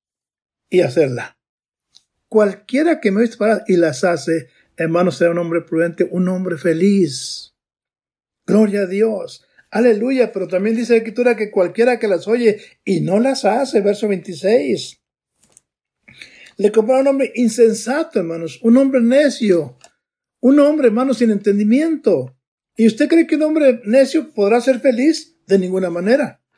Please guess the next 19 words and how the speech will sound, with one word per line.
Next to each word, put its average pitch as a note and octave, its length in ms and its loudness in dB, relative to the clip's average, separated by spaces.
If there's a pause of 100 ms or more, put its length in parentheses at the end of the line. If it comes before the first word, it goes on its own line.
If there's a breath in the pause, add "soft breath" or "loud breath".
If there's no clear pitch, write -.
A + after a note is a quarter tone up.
Entonces - 280 -2
la A3+ 120 4
felicidad A3 360 0
está A3+ 240 0
en, A3+ 140 0 (320 loud breath)
en G3 360 0 (260)
oír G3+ 340 4
la D#4+ 180 0
palabra G3 360 2
de A3+ 120 4
Dios F3 640 0 (520)
y, G3+ 420 0
y F#3+ 100 2
obedecer F#3+ 500 2
la F#4 180 0
palabra E3+ 320 0
de D#3 120 4
Dios. C#3+ 540 -4 (520)
Creer, B3+ 520 2